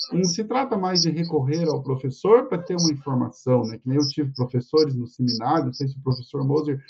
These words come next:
com certeza também teve, que a gente, é, comentava entre os estudantes e o pessoal, "Nossa, aquele professor é uma enciclopédia ambulante", né? Ninguém sabia, não tinha livro nenhum.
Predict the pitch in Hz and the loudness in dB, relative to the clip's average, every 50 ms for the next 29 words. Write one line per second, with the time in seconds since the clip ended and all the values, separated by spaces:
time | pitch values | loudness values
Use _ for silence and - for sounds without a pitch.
0 | - - - _ _ - 147 165 170 170 160 139 131 135 156 156 160 147 151 139 | -8 -8 -8 _ _ -4 -4 -4 -2 -2 -2 -4 -2 -2 -2 -2 -2 -2 -4 -6
1 | 147 139 131 131 135 131 127 131 170 180 190 180 175 - - - - _ _ _ | -2 -2 0 0 2 0 0 0 0 -2 -2 -2 -4 -12 -20 -20 -20 _ _ _
2 | _ 170 151 151 139 143 156 160 156 - - 151 143 127 - - 139 135 127 127 | _ -2 -2 -2 0 0 -2 -2 -2 -4 -4 -2 -2 -2 -4 -4 -4 -4 -4 -2
3 | - 156 151 151 147 147 139 139 170 185 202 214 196 185 175 170 165 160 151 135 | -2 -2 0 0 0 0 -2 -2 -2 0 0 0 0 0 -2 -2 0 -2 -2 0
4 | 143 139 135 - 131 120 117 131 151 196 214 226 214 - - 160 143 151 147 135 | -2 -4 -2 -4 -4 -2 2 2 2 2 2 0 -2 -4 -4 -2 0 0 0 0
5 | 160 147 151 160 156 139 135 - 127 - - 147 165 180 175 175 170 156 139 139 | -2 -2 0 2 2 2 0 -4 -6 -2 0 0 0 0 -2 -4 -6 -6 -6 -4
6 | - 175 185 196 202 208 202 175 165 - - - 175 170 170 - 175 185 190 202 | 0 0 2 2 2 0 -2 -2 -4 -10 -10 -4 -2 -2 -2 0 -2 0 0 0
7 | 190 208 202 202 190 190 196 180 175 170 170 160 135 131 - - 120 120 127 127 | 0 -2 -4 -4 -4 -4 -4 -2 0 2 2 2 2 0 -4 -8 -6 -2 0 0
8 | 120 113 120 123 131 143 147 190 240 349 302 - _ - 165 139 139 175 220 277 | 0 0 0 0 0 0 2 2 0 0 -2 -2 _ -4 -2 -2 -2 -2 -2 0
9 | 240 175 165 - - 202 208 202 190 196 226 269 294 294 294 254 214 185 190 220 | 2 2 0 0 0 -2 -2 -2 0 0 -2 0 0 2 0 0 0 0 0 0
10 | - | 0